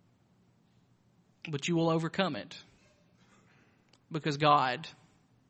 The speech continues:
is there for you. Will you turn to Him? Whatever your needs may be tonight, don't leave tonight without doing all that you can,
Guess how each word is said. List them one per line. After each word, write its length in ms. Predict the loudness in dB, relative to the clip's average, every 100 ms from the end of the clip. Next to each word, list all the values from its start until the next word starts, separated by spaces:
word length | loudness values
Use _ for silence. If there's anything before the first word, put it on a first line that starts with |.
| -10
is 100 | -4
there 160 | -4 -4
for 220 | -8 -10
you. 200 | -12 -16 -20 _ _ _ _ _ _ _ _ _ _ -20 _ _ -4
Will 220 | 0 0
you 340 | -2 -4 -6 -12 -20 -10
turn 220 | -8 -6
to 60 | -8
Him? 320 | -10 -12 -16 -20 -20 _ _ _ _ _ _ _ _ _ _ _ _
Whatever 300 | 0 2 4
your 140 | 4 2
needs 340 | 2 2 2
may 160 | 2 2
be 160 | 0
tonight, 520 | 0 0 -2 -4 -8 -16 -18 _ _ _ _ _ _ _ _ _ _ _ _ _ _ _ _ _ _ _ _ _ _ _ -6
don't 420 | 4 6 6 2 2
leave 360 | 2 2 -2
tonight 720 | -4 -2 0 0 -2 -6 -16 -16 -20 -20 -20 _ _ _ _ _ _ _
without 320 | 0 4 6
doing 200 | 6 4
all 180 | 6 4
that 180 | 2 -4
you 80 | -4
can, 480 | -2 -2 -4 -8